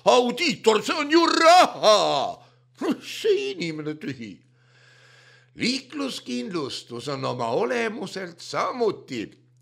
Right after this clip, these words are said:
vastutuskindlustus. Vastutuskindlustuse üks liik, ja kui nüüd lause järgi täpne olla, nii nagu ta kirjas oli, ja ma saan aru. Ma saan vihjest aru, sest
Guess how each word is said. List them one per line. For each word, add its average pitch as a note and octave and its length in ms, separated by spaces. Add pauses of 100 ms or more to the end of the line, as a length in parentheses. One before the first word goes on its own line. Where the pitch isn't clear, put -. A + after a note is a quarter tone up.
(140)
vastutuskindlustus. G3 2000 (340)
Vastutuskindlustuse A#2 1200
üks C3 320
liik, C#3 460
ja F2+ 100
kui F#2+ 400
nüüd G2+ 180
lause G2+ 380
järgi F#2 320
täpne F2+ 460
olla, F2+ 240
nii G2 180
nagu G2 200
ta C#3+ 120
kirjas F#2+ 560
oli, E2+ 240
ja B2+ 160
ma A#3 140
saan C#4+ 280
aru. G#2 340 (1200)
Ma E3 80
saan C4 240
vihjest A#3 580
aru, B2 320
sest - 300